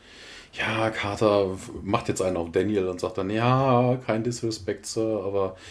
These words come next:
ich bin mir nicht ganz sicher, ob wir hier das Richtige tun.“ Und keine Ahnung, was ist das, was ist das Richtige? Ne, wir haben diese Menschen hierher gebracht, die vertrauen uns, äh, sie sind auf uns angewiesen.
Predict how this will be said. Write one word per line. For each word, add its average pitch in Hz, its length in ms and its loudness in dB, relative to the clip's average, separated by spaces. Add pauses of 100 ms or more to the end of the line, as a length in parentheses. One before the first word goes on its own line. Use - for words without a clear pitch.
(160)
ich - 120 -20
bin 120 120 0
mir 110 100 0
nicht 110 180 -4
ganz 98 200 0
sicher, 117 280 2
ob 98 120 -4
wir 101 80 -2
hier 107 120 0
das 98 240 0
Richtige 98 400 -4
tun.“ 110 500 -8
Und 92 200 -12
keine 120 200 0
Ahnung, 139 420 4
was 117 140 0
ist 123 140 -2
das, - 320 0
was 110 180 0
ist - 160 -6
das 123 200 4
Richtige? 113 580 4 (100)
Ne, 117 280 -4
wir 110 120 2
haben 113 120 2
diese 107 180 -2
Menschen 107 280 -4
hierher 101 200 4
gebracht, 98 480 0
die 95 240 -6
vertrauen 104 540 -2
uns, 92 340 -8
äh, 92 100 -2
sie 92 140 -8
sind 98 140 -4
auf 95 120 0
uns - 160 -8
angewiesen. 92 600 -4